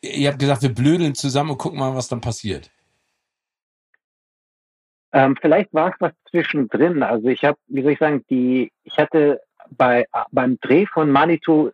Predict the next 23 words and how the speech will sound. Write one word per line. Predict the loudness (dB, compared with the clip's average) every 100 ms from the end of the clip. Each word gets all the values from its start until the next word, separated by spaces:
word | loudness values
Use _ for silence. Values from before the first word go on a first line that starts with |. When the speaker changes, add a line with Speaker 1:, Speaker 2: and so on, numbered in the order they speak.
| -8
Speaker 2:
das | -2
hat | -2 0
mir | 0 2
wahnsinnig | 2 0 -2 -4 -4
Spaß | -2 0 0 -2
gemacht, | -2 -2 0
aber | 0
es | 2
war | 2 2
ja |
ta-, | 2 -4 -4
für, | -2
für | 2
mich | 2 2 2
auch | 0 0 -4
mein, | -6 -6 _
mein, | -8 -4
mein | -4 -4
erster | 0 0 2 -4
Kinofilm. | -4 -4 -2 -2 -2 -4 -4
Ich | -8 -8
wusste | -4 2
ja | 4 2